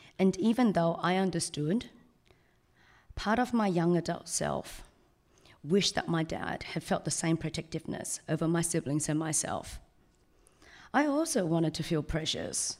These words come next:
and delicate enough to be worthy of protecting. But then the sensible part of me would remember how wonderful it felt growing up, knowing the truth about my parents,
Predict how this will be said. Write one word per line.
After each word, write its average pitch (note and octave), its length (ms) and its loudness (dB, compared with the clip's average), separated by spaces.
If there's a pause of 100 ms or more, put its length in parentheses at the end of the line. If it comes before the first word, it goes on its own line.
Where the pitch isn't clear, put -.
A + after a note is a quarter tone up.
(120)
and E3+ 200 2
delicate D#3+ 460 -2
enough D3+ 480 -4
to - 140 0
be F3 120 4
worthy D#3 380 2
of D3+ 140 -6
protecting. - 600 -8 (2000)
But G3+ 220 2
then G#3 260 8
the G#3+ 80 2
sensible B3+ 420 2
part D3+ 280 -2
of D#3 140 -2
me D3 280 4
would D#3+ 340 2
remember E3+ 400 4
how D3+ 220 -4
wonderful F3 560 0
it - 80 -8
felt - 320 -4
growing E3 360 2
up, - 340 -4 (260)
knowing F3+ 300 8
the F3 80 2
truth F#3+ 300 -2
about E3+ 240 0
my D#3 120 -2
parents, - 680 -6